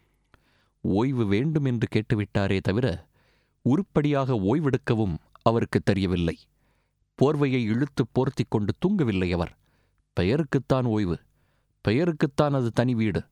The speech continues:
மற்றபடி சே அங்கிருந்தபடி பணியாற்றிக் கொண்டுதான் இருந்தார். என்ன, இந்த முறை துப்பாக்கிக்கு பதிலாக ஆவணங்கள், அவ்வளவுதான் வித்தியாசம். கியூபா அரசியல் கட்டமைப்பில் பல புதிய மாற்றங்கள் மலர்ந்தபோது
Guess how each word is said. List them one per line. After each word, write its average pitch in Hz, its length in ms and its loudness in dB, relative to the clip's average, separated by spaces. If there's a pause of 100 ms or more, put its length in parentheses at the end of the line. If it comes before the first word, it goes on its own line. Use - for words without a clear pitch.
(480)
மற்றபடி 90 760 0 (540)
சே 160 220 2
அங்கிருந்தபடி 139 800 0 (300)
பணியாற்றிக் 127 560 -2
கொண்டுதான் 95 400 0
இருந்தார். 90 480 -2 (380)
என்ன, 113 680 0 (340)
இந்த 98 300 0
முறை 127 280 0
துப்பாக்கிக்கு - 680 0
பதிலாக 107 440 0
ஆவணங்கள், 127 540 -2 (360)
அவ்வளவுதான் 151 480 2
வித்தியாசம். 101 540 -2 (800)
கியூபா 127 320 0
அரசியல் 110 420 -2
கட்டமைப்பில் 107 640 -2 (520)
பல 123 200 0
புதிய 170 300 -2
மாற்றங்கள் 120 500 0
மலர்ந்தபோது 110 840 -2